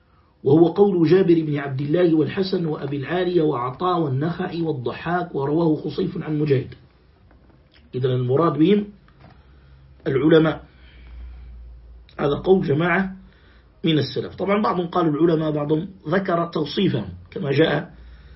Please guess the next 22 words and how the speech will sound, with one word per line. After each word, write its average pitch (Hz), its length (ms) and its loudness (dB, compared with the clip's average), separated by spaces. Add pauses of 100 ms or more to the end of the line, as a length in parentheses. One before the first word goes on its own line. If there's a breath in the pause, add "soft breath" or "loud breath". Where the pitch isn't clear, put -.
(240 soft breath)
في 147 140 -10
تفسير 156 460 0 (220)
ابن 139 200 0
جرير 147 320 4
وابن 131 160 0
أبي - 140 -4
حاتم - 360 0 (600 soft breath)
أن 143 120 0
جابر 156 300 4
بن 143 100 0
عبد 123 220 -4
الله 143 360 2
ومجاهدا 135 600 0
وعطاء 131 300 -4
قالوا: 190 380 2 (140)
"إن 160 180 0
أولي 175 260 0
الأمر 214 420 -2
هم 165 300 -2
أهل 180 220 0
القرآن 175 540 -2
والعلم". 104 320 -4